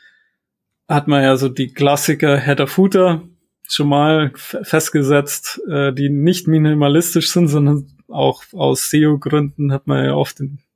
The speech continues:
bisschen seo-Content noch im Footer und wie man das so, so kennt. Dort, äh, hat man eher so ein horizontales Umfeld schon gegeben und die Mechanik, warum wir jetzt quasi in so ein horizontales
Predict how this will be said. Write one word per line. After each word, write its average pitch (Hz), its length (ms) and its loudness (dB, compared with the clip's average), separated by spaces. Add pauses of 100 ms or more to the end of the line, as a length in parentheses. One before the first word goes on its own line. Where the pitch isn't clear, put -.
(100)
bisschen 143 280 -6
seo-Content 135 720 -4
noch 135 200 -10
im 143 80 -10
Footer 180 580 2
und 139 360 -6
wie 156 100 -10
man 135 180 -6
das 135 160 -6
so, 139 220 -8 (420)
so - 180 -10
kennt. 160 380 -2 (540)
Dort, 143 760 0 (600)
äh, 135 440 -4
hat 131 180 -6
man 139 140 0
eher 139 220 2
so 139 100 -2
ein 131 100 0
horizontales 143 1000 0 (500)
Umfeld 175 600 2
schon 156 280 -2
gegeben 156 560 2
und 143 360 -6
die 135 640 0 (1400)
Mechanik, 143 800 -2
warum 147 300 2
wir 160 80 6
jetzt - 180 -2
quasi 147 240 2
in 143 140 2
so 143 100 0
ein 135 140 0
horizontales 135 920 -2